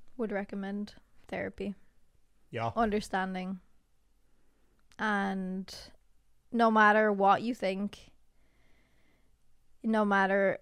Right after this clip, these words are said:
Speaker 1: how awful you think th-, shit is, no matter if you think everything's hopeless and, you know, you're completely fucked and you're just broken and you can never be fixed,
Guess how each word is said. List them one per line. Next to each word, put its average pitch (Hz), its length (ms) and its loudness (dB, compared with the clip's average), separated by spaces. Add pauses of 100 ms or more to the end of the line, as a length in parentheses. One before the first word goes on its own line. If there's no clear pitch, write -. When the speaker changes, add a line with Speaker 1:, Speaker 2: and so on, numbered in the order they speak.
Speaker 1:
how 202 540 2 (240)
awful 202 500 0
you 208 160 -2
think 202 360 -2
th-, - 400 -14
shit 196 240 -2
is, 196 440 -2
no 196 160 -4
matter 180 400 0
if 190 240 -4
you 190 100 -6
think 185 300 -6
everything's 214 480 -4
hopeless 202 680 -2
and, 185 540 -6 (360)
you 208 160 -2
know, 180 360 -2 (120)
you're 190 480 -2 (180)
completely 262 480 -2
fucked - 480 2 (180)
and 196 460 0
you're 202 280 0
just 202 280 -6
broken 214 600 2
and 185 320 -2
you 196 160 -4
can 196 180 -2
never 180 240 0
be 180 80 -6
fixed, - 540 -10